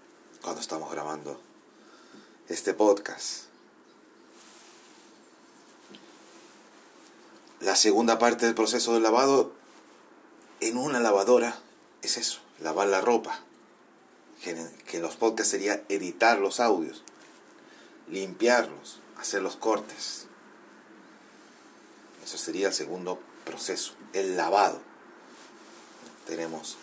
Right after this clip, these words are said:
la ropa, el contenido, el lavado, la edición. Y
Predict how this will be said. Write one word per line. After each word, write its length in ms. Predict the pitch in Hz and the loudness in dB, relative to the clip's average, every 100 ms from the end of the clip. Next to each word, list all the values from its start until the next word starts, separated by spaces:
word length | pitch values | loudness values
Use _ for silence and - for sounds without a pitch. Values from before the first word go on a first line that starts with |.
| 80 | -6
la 140 | 82 | -4
ropa, 320 | 85 147 143 | 4 4 4
el 60 | 101 | 2
contenido, 760 | 95 85 87 107 147 165 175 175 - - - - - - - | -2 -6 -6 -2 4 6 4 -2 -20 -20 -20 -20 -20 -20 -12
el 200 | 82 80 | -6 -2
lavado, 420 | 78 107 113 101 | 4 6 6 6
la 120 | 107 | 4
edición. 480 | 110 90 - 123 135 - - - - - - - - - - - - - - - - - - - - - - - - - - | 2 0 0 2 0 -6 -20 -20 -20 -20 -20 -20 -20 -20 -20 -20 -20 -20 -20 -20 -20 -20 -20 -20 -20 -20 -20 -20 -20 -20 0
Y 340 | 277 330 320 | 6 6 6